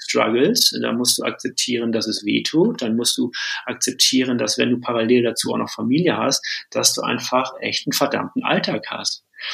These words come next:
Das ist einfach so, es geht nicht anders. Aber wenn es einem wichtig ist, ein Business aufzubauen, dann musst du halt, äh, reingeben.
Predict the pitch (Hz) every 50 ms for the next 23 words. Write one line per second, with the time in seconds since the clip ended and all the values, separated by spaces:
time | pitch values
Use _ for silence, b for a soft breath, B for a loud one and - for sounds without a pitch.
0 | B B B B - 127 113 110 117 143 165 165 151 135 117 107 - 107 95 -
1 | - - 107 - - 147 165 170 180 - - 117 113 113 113 - - - 127 120
2 | - 123 123 135 151 139 - 139 139 135 131 123 123 156 180 180 - - 185 -
3 | 107 120 120 117 107 - 117 110 113 165 180 160 139 117 - - 160 208 - -
4 | - - - - - 113 110 113 113 123 156 165 170 B B B B - 117 117
5 | 117 127 123 - 151 139 131 135 143 151 151 151 151 135 143 143 135 123 123 127
6 | - 151 175 190 175 170 170 - - - 107 107 110